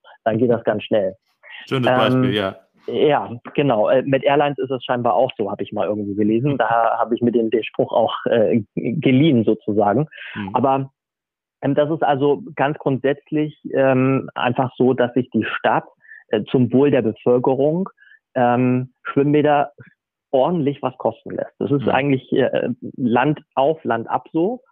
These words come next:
Speaker 1: Ähm, wenn Schwimmbäder, ähm, ihre Kosten komplett aus Eintrittsgeldern decken könnten,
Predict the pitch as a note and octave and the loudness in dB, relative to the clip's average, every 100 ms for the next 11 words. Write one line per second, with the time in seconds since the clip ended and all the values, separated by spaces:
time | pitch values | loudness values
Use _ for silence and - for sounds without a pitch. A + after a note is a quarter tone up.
0 | _ _ _ _ - B2+ C3 C3+ C3+ C#3 | _ _ _ _ -2 0 2 0 0 -2
1 | C#3 _ _ _ C3 B2 D#3 - D#3 E3 | -8 _ _ _ -2 0 0 2 2 2
2 | D3+ D#3 D#3 D#3 D#3 D#3+ _ _ _ _ | 4 4 4 2 -2 -6 _ _ _ _
3 | _ B2+ B2 B2+ B2+ B2+ A2+ C#3+ B2+ - | _ 0 2 2 0 -2 -2 0 0 0
4 | C#3 - C#3 B2+ A2+ C#3 D#3+ D3 D3+ C#3+ | -4 -4 -4 -2 -2 0 0 -2 -2 -2
5 | C#3+ C#3 - A#2+ A2+ G#2 A2+ A2 G2 C#3+ | -2 -4 0 0 2 0 -2 -2 -2 0
6 | E3 - F3 F#3+ A3+ | 0 0 0 0 -2